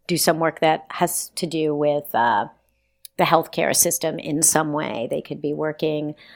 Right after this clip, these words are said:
um, in education in some way, in a role in school, in a,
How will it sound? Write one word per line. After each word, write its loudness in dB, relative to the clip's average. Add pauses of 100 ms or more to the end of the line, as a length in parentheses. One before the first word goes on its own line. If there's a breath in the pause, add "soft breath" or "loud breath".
(240 loud breath)
um, -2 (640)
in -4
education 0
in -6
some -4
way, -4
in -8
a -8
role -4
in -8
school, 0
in -10
a, -10